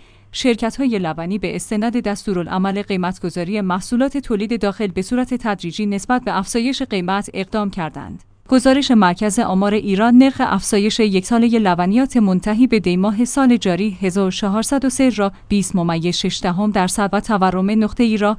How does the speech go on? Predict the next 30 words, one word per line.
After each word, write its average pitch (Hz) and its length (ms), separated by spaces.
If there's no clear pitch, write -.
بیست - 260
و 208 40
دو 226 180
ممیز 170 560
یک 208 240
دهم 208 320
درصد 196 460
نشان 226 260
می‌دهد. 147 540
تورم 262 480
ماهیانهٔ 226 580
گروه 240 380
محصولات 220 540
لبنی 175 440
به 190 120
استناد 226 420
گزارش‌های 202 720
مرکز 214 440
آمار 202 440
به 208 140
ترتیب 226 420
در 185 180
مهر 175 260
ماه 214 240
چهار 226 420
ممیز 175 540
هفت 226 280
دهم 240 380
درصد، 233 480
آبان 220 380